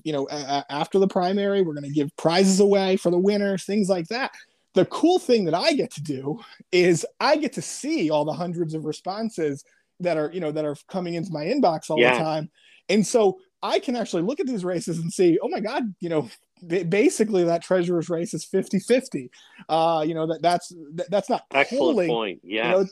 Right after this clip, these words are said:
Speaker 1: it's, it's not polling necessarily, but it shows you where people are,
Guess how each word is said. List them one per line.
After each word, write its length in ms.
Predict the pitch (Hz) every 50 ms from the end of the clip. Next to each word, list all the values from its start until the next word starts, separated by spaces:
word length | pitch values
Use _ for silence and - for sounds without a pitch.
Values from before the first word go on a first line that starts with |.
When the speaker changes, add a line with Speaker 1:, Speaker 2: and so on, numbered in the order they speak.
| -
Speaker 1:
it's, 140 | - 165 -
it's 180 | 185 196 196 -
not 240 | 285 208 - - -
polling 580 | - - 302 370 403 370 302 208 175 170 156
necessarily, 640 | 156 156 156 - 170 - - 170 165 160 170 175 170
but 140 | 165 185 175
it 100 | 170 -
shows 280 | - 269 311 302 233
you 100 | 226 233
where 540 | 208 185 170 185 196 214 226 226 226 220 202
people 420 | - - 220 277 - 190 170 190 247
are, 400 | 285 277 226 190 175 165 160